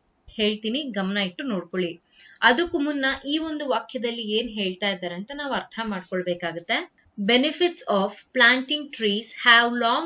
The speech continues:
been emphasized by our ancestors. ಈ ರೀತಿಯಲ್ಲಿದೆ, ಅರ್ಥ ಮಾಡ್ಕೊಳ್ಳೋಣ. ಆ ಮರಗಳನ್ನ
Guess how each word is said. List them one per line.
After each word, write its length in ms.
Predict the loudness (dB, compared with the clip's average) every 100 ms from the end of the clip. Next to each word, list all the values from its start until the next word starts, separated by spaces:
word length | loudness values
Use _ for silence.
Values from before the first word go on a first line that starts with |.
| -4
been 240 | -2 -2 -2 -10 -20 _ -2
emphasized 880 | 0 0 0 -2 0 0 0 0 -2 -2 0
by 120 | 0 0 -2
our 180 | 0 0 0 -2
ancestors. 720 | 0 0 2 2 2 -2 -2 -6 -6
ಈ 100 | -4 -2
ರೀತಿಯಲ್ಲಿದೆ, 560 | -2 -2 0 0 0 -2 -2
ಅರ್ಥ 180 | -8 -4 -4 -4
ಮಾಡ್ಕೊಳ್ಳೋಣ. 460 | -6 -4 -2 -2 -4 -6 _ _ _ 0
ಆ 120 | 4 6 6
ಮರಗಳನ್ನ 560 | 6 6 4 4 2